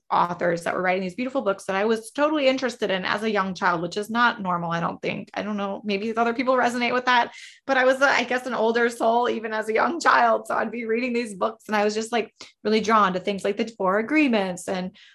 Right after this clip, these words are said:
all these different types of spiritual concepts. And my mom really introduced me to a lot of those. And so growing up that way, I also grew up in the Catholic Church. So I have a lot of background with that. My fam-, my grandfather was a deacon,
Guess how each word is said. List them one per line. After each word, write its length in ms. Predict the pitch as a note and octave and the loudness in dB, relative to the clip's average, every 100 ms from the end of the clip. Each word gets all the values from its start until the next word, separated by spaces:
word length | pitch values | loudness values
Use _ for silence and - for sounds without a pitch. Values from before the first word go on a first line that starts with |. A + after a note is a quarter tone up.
| _ - | _ 0
all 160 | D4 | 4
these 200 | D#4 D#4 | 4 4
different 280 | C#4+ C#4+ C4+ | 2 -2 -2
types 220 | C4+ A#3 | -4 -4
of 60 | A3 | -2
spiritual 300 | G#3 A3+ C#4 | 0 0 0
concepts. 520 | F#4 B4+ - - - | -2 0 -2 -2 -4
And 80 | G#3+ | -2
my 80 | G#3 | 0
mom 300 | G3 G3 G3 | 0 0 -2
really 180 | F#3+ | -4
introduced 460 | F3+ E3+ F#3 F3 F#3+ | -4 -4 -6 -6 -6
me 80 | F3 | -8
to 160 | - | -8
a 0 | |
lot 260 | E3+ F#3 G3 | -8 -6 -4
of 80 | E3+ | -2
those. 340 | D3+ D#3 D#3+ _ _ _ _ _ _ _ - | -4 -6 -8 _ _ _ _ _ _ _ -4
And 200 | G#3 G3+ | -2 0
so 440 | A3+ G3+ G3 F#3+ - _ _ | 2 4 4 2 -4 _ _
growing 200 | A#3+ D#4 | 0 2
up 140 | C#4 C#4+ | 0 2
that 240 | C4 B3 | 4 4
way, 300 | B3 A#3+ A#3+ | 2 2 0
I 240 | - G3 G#3 | 0 2 2
also 260 | G#3+ G#3+ | 0 -4
grew 100 | G#3+ | -6
up 80 | G#3 | -6
in 60 | F#3+ | -8
the 80 | |
Catholic 400 | - B3+ B3+ A#3+ | 0 0 0 -6
Church. 420 | - A3 G#3 - - | -6 -2 -2 -4 -4
So 140 | F#3+ | -2
I 60 | A3+ | -2
have 160 | G3+ | -4
a 40 | F3+ | -2
lot 160 | G#3+ | -2
of 60 | A3+ | 0
background 540 | G#3+ G#3+ - G3+ F#3+ | -2 -4 -8 -6 -4
with 180 | F#3+ - | -4 0
that. 240 | C#4+ C4+ | 2 2
My 140 | F#3+ F3 | 0 -4
fam-, 280 | G3 F#3+ F3+ | -4 -4 -4
my 140 | F3 | -8
grandfather 500 | E3+ F#3+ F#3 F#3+ F#3 | -4 -4 -2 -4 -2
was 200 | F3 E3+ | -4 -6
a 40 | |
deacon, 600 | E3+ C#4+ D4 C4 A3+ A3 | -4 -2 0 0 -2 -4